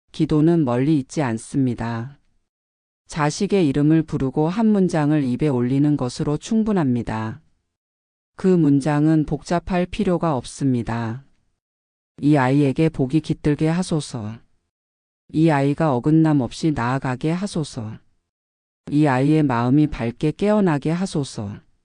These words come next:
이 짧은 말들 안에 부모의 온 생애가 담겨 있습니다. 그 마음은 절의 기운과 어우러져 결국 자식의 삶에 스며들게 됩니다.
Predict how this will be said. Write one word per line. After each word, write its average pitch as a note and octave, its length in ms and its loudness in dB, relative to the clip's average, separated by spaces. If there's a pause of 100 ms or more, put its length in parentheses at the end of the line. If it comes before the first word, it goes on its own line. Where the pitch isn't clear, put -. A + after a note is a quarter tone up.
(680)
이 D#3 140 0
짧은 A3 440 0
말들 D#3+ 420 0
안에 C3+ 320 0
부모의 C#3+ 460 0
온 C3 260 0
생애가 D#3+ 480 0
담겨 C3 440 -4
있습니다. A#2+ 800 -6 (1000)
그 - 120 -2
마음은 E3+ 600 2
절의 D#3+ 360 -2
기운과 C#3 640 -2
어우러져 C3 680 -6
결국 C#3+ 440 -6
자식의 D3 540 -6
삶에 G3 440 -2
스며들게 G3+ 640 -4
됩니다. A2+ 680 -6